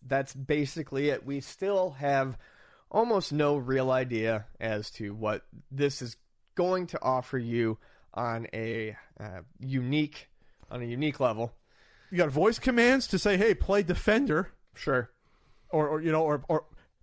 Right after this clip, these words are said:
Speaker 2: play one of the games I could have bought on a flashback the past ten years. That's basically what you're doing.
Speaker 1: You know, uh, build an open source Linux O S. Okay.
Speaker 2: It's, you can, it, there's streaming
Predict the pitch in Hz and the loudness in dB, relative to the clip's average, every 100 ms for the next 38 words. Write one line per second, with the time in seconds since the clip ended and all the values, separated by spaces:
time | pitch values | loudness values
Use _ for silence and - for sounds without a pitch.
0 | - - 240 285 247 185 240 233 190 190 | -4 4 6 6 4 4 4 4 4 4
1 | 220 196 185 - 196 151 196 196 170 165 | 4 2 0 2 0 2 2 2 0 -2
2 | - 185 190 185 165 156 143 160 170 - | 0 0 2 0 0 0 -2 0 0 -2
3 | 180 180 180 214 113 - - - _ _ | -4 -2 -2 -2 -2 -6 -16 -20 _ _
4 | 139 - 165 147 156 143 131 123 143 107 | -8 0 0 0 -2 -2 -2 -2 -2 -2
5 | - _ _ 120 120 - 123 113 143 156 | -8 _ _ -8 -8 -4 -4 -2 0 0
6 | 156 147 147 - 143 - 143 - 127 143 | 0 0 0 0 -2 -2 -4 -2 -4 -4
7 | 131 - 113 113 104 123 139 127 123 - | -4 -4 -2 -4 -4 -4 -2 -2 -4 -12
8 | - _ - _ _ _ _ _ _ 147 | -20 _ -20 _ _ _ _ _ _ -6
9 | 131 - 147 156 135 135 - 156 131 135 | -6 -6 -10 -8 -2 -2 -2 -6 -2 0
10 | 131 - 147 156 160 143 | -2 0 0 2 0 -2